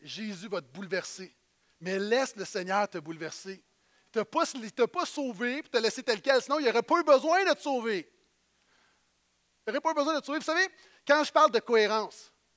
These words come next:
une autre citation cette semaine qui, qui m'a beaucoup touché, C S Lewis, encore lui, a dit la chose suivante. « Tout le monde pense que le pardon est une idée merveilleuse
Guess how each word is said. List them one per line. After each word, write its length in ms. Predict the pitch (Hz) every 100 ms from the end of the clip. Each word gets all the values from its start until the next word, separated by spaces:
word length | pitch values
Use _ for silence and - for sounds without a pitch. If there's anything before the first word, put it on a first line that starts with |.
| _
une 60 | 285
autre 140 | -
citation 400 | - 233 190 262
cette 160 | 208 185
semaine 300 | 190 208 202
qui, 120 | _
qui 100 | 180
m'a 100 | 175
beaucoup 240 | 175 254
touché, 420 | - - 196 185 - _ _ _ _ _
C 240 | - -
S 200 | 285 269
Lewis, 300 | 220 226 208 190
encore 340 | 185 247 226
lui, 200 | 196 190
a 60 | 165
dit 100 | 175
la 100 | 220
chose 180 | 202 -
suivante. « 300 | 175 170 - _ _ _ _ _ _
Tout 160 | 349 403
le 80 |
monde 260 | 349 370 339
pense 260 | 277 294 -
que 80 |
le 120 | 220 202
pardon 360 | 233 208 285
est 140 | 254 220
une 100 | 214
idée 200 | 226 233
merveilleuse 840 | 262 220 226 220 185 - -